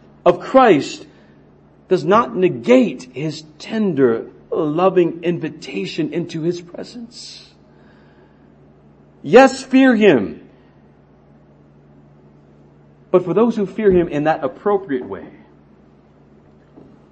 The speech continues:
he extends his arm of power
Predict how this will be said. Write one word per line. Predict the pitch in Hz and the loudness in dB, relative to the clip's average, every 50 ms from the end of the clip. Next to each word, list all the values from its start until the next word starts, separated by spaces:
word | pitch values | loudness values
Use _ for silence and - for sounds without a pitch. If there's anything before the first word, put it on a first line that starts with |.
| _ _ _ _ _ _ _ _ _ _ _ _ _ _ _ _ _ _ _ _ _ _ _ _ - | _ _ _ _ _ _ _ _ _ _ _ _ _ _ _ _ _ _ _ _ _ _ _ _ -6
he | 143 135 131 | -4 -4 -4
extends | 135 - - - - - 175 170 156 143 127 120 113 104 95 87 85 - - - | -4 -6 -16 -14 -4 -2 0 0 2 2 0 0 -2 -4 -8 -10 -12 -16 -20 -12
his | - 123 113 110 104 95 90 - - - _ _ _ _ _ _ _ _ _ _ _ _ _ _ _ _ _ _ _ - | -8 -6 -6 -6 -8 -12 -16 -20 -20 -20 _ _ _ _ _ _ _ _ _ _ _ _ _ _ _ _ _ _ _ -4
arm | - 139 143 143 143 131 | 0 2 4 4 4 2
of | 123 - - | 0 -2 -4
power | - - - - 120 120 131 143 131 - | -10 -12 -10 -10 -10 -12 -14 -18 -20 -20